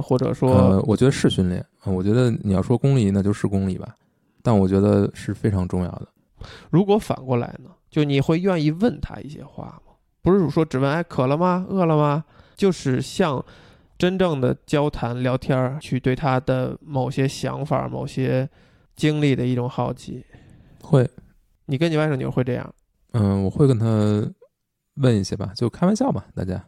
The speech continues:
Speaker 2: 互相开玩笑嘛。
Speaker 1: 开玩笑。
Speaker 2: 对。
Speaker 1: 认真的呢？
Speaker 2: 因为她现在的生活其实还没有那么多内容
Speaker 1: 可以说。
Speaker 2: 可以去交通，但是随着她越长越大，可以沟通的事情肯定会越来越多的。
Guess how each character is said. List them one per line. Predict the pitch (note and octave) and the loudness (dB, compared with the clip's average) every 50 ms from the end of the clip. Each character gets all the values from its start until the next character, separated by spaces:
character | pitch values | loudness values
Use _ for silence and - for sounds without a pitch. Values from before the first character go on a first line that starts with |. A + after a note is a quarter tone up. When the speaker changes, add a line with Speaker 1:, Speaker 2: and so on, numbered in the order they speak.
| _ _ _ _ | _ _ _ _
Speaker 2:
互 | _ - A#2 | _ -4 -2
相 | G#2+ A#2+ A2+ | -2 -2 0
开 | A2+ A2 | 0 0
玩 | G2 F#2+ F#2+ F2+ | 0 2 0 0
笑 | F#2+ F#2 F2+ | -2 -4 -4
嘛。 | - G2+ - - _ _ _ | -4 -8 -12 -14 _ _ _
Speaker 1:
开 | - - D#3 D3 | -4 -2 0 0
玩 | D3+ D#3 | 0 -2
笑。 | D3 C#3+ C#3+ - - - _ _ _ _ _ _ - | -2 -2 -2 -4 -6 -10 _ _ _ _ _ _ -4
Speaker 2:
对。 | - G2+ F#2+ F#2+ F#2+ - _ _ _ _ _ _ | 0 0 0 0 -2 -6 _ _ _ _ _ _
Speaker 1:
认 | - - F3+ F#3 E3+ | -4 0 0 0 2
真 | D#3 D#3+ E3 D#3+ D#3 D#3 | 2 0 0 -2 -2 -2
的 | D3 B2 | -4 -4
呢？ | - - F#2+ A#2+ D#3 _ _ _ _ _ _ _ _ _ _ _ _ _ _ _ _ _ _ _ _ _ _ _ _ _ _ _ _ _ - | -6 -8 -14 -16 -18 _ _ _ _ _ _ _ _ _ _ _ _ _ _ _ _ _ _ _ _ _ _ _ _ _ _ _ _ _ 0
Speaker 2:
因 | - D3+ | 2 4
为 | D3+ D3+ | 4 4
她 | - - F3 | 2 2 2
现 | F3 F3 D3+ | 4 4 4
在 | A#2 | 4
的 | F#2+ F#2 | 2 2
生 | - - A#2 A2 | 2 0 0 2
活 | G#2+ G#2 | 2 0
其 | G2+ - - G2+ | 0 -2 -4 -2
实 | G#2 A2 | -2 -2
还 | A2 - A2+ | -2 -2 -4
没 | G#2 G2 G2 G2 | -4 -2 0 0
有 | A2+ A2+ G2+ | 0 0 0
那 | G#2 B2 | 2 2
么 | C#3 C#3+ B2 F#2+ F2 | 2 4 2 2 0
多 | - G2 F#2 F#2 F#2 F#2 F#2 F#2 - - | 0 -2 -2 -2 0 0 -2 -4 -4 -4
内 | - A#2+ B2 A#2+ G2 | -2 0 0 2 0
容 | F#2+ G2 F#2 - - - - _ - _ _ | 0 -2 -4 -8 -10 -14 -18 _ -20 _ _
Speaker 1:
可 | - - C3 | -4 -2 0
以 | C3 B2 | 0 0
说。 | B2 - C3 A#2+ | 0 0 0 0
Speaker 2:
可 | A#2+ - - F#2+ | 2 2 2 2
以 | A2 G#2 | 2 2
去 | - - - - F#2 F2+ | 0 -2 -6 -6 -6 -6
交 | F2 - F#2+ F2+ | -4 -4 -4 -4
通， | E2+ - F2+ F#2 - _ _ | -4 -6 -10 -12 -12 _ _
但 | - B2 A#2 | -2 0 2
是 | A2 G#2 | 2 2
随 | - F#2+ G#2 | 2 2 2
着 | A2+ | 4
她 | G#2 A2+ A#2 | 4 2 2
越 | A#2+ B2+ A#2 | 2 2 2
长 | - - - | 2 -2 -4
越 | F#2+ F#2 F2+ | -2 -4 -2
大， | G2+ G2 F#2+ F#2 | -2 -2 -4 -4
可 | F#2 - - G2+ | -6 -4 -2 -2
以 | G#2 G2+ | -2 0
沟 | - - A2 G#2 | 0 0 0 0
通 | G#2+ A2 G#2+ G2+ | 0 0 0 -2
的 | G2 G2 | -4 -6
事 | - - - G2+ | -6 -6 -4 -4
情 | F#2 F#2 | -4 -4
肯 | - - F2 | -4 -6 -4
定 | F#2+ F#2+ G#2 | -2 -2 0
会 | G#2+ G#2+ G2 | 2 0 0
越 | F2+ | 0
来 | F2+ F#2 | -2 -2
越 | F#2+ G2 F#2+ | -2 -4 -4
多 | - - G2 G2 G2 | -2 -2 -2 -2 -2
的。 | - - | -4 -8